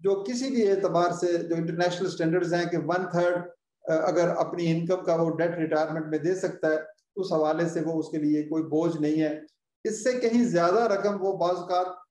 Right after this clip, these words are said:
किराए की सूरत में दे रहे होते हैं। यानी हमने उस section of society को ढूंढा जिनके पास जमीन की सूरत में plot एक मौजूद है,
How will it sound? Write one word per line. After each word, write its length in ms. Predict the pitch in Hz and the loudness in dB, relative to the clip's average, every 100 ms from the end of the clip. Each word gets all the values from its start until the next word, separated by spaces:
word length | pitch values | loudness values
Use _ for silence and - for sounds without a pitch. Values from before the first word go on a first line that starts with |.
| _ - | _ -6
किराए 320 | 185 208 240 | 0 0 -2
की 60 | 254 | -4
सूरत 360 | - 196 196 175 | -2 -2 -2 -4
में 120 | 151 | 0
दे 120 | 143 | 2
रहे 200 | 131 131 | 4 2
होते 260 | 120 - 117 | 2 0 -4
हैं। 280 | 104 - _ _ _ - | -6 -8 _ _ _ -2
यानी 180 | 185 208 | 4 6
हमने 260 | 208 226 | 6 4
उस 320 | 233 240 240 233 | 2 2 0 0
section 240 | 220 - | 0 0
of 120 | 240 | 0
society 540 | 233 190 180 180 196 208 | 0 0 0 0 0 -2
को 80 | |
ढूंढा 680 | 185 147 156 165 170 - - _ _ 143 | 0 0 2 2 0 -4 -16 _ _ -8
जिनके 360 | 160 196 208 | -4 -2 -2
पास 420 | 214 202 196 - 156 | 0 2 2 0 -2
जमीन 460 | 156 160 190 214 | 0 2 0 -2
की 120 | 214 220 | -2 -2
सूरत 380 | - 185 196 196 | 2 2 2 0
में 320 | 196 196 196 - _ _ _ | 0 0 -4 -14 _ _ _
plot 520 | 160 160 185 185 - - | 0 2 2 -2 -6 -4
एक 140 | 185 180 | -4 0
मौजूद 460 | 160 147 151 196 196 | 0 2 2 2 2
है, 360 | 208 214 - | 0 0 -4